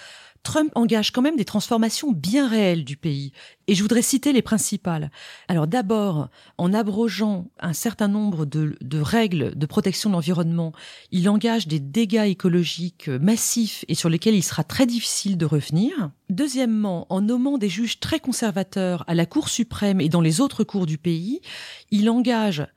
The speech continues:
littéralement pour des décennies, puisque les juges sont nommés à vie, une jurisprudence extrêmement conservatrice dans le pays. Troisièmement, le déficit budgétaire, qui était déjà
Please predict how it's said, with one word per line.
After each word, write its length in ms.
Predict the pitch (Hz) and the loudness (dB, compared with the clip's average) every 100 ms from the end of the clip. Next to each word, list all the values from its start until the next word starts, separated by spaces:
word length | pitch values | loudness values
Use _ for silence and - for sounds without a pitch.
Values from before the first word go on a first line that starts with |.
| _ _ | _ _
littéralement 520 | 190 226 240 220 226 247 | -2 0 2 2 2 0
pour 180 | 180 | -2
des 120 | 151 151 | -2 0
décennies, 680 | 156 262 - 208 208 190 - - | 0 0 0 2 2 2 -2 -6
puisque 280 | 165 - | -6 -2
les 180 | 170 156 | -2 0
juges 460 | 135 165 190 151 127 | -2 -2 -2 -2 -6
sont 200 | - 151 | -2 2
nommés 320 | 160 175 170 | 4 4 2
à 80 | 143 | 2
vie, 300 | - 226 311 - - - _ - | 0 -6 -8 -12 -20 -20 _ -2
une 160 | 196 | 0
jurisprudence 840 | 165 190 175 - - 180 220 285 - _ - | 2 0 -2 -6 -4 0 2 0 -4 _ -4
extrêmement 520 | 262 - - 208 220 | -2 -2 -2 0 0
conservatrice 680 | 226 175 180 165 - 214 208 | -2 -2 -2 -2 -2 -4 -2
dans 100 | 170 | -2
le 60 | |
pays. 300 | 151 151 120 - _ _ | -2 -4 -6 -14 _ _
Troisièmement, 960 | - 311 277 277 233 240 233 214 196 180 - | -4 0 2 2 4 4 4 2 -2 -6 0
le 160 | 180 | 0
déficit 680 | 160 220 233 220 - 233 170 | 2 0 0 -2 -2 -2 -2
budgétaire, 600 | 156 160 190 190 190 185 | -4 0 -2 0 0 0
qui 100 | - | -2
était 200 | 135 165 | -4 0
déjà 320 | 151 175 190 | 0 0 -2